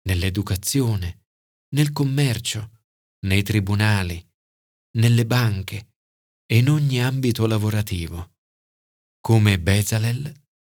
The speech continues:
possano essere tutti pieni di Spirito Santo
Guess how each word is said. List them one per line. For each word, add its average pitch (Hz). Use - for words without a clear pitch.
possano 131
essere 117
tutti 120
pieni 120
di 110
Spirito 104
Santo 95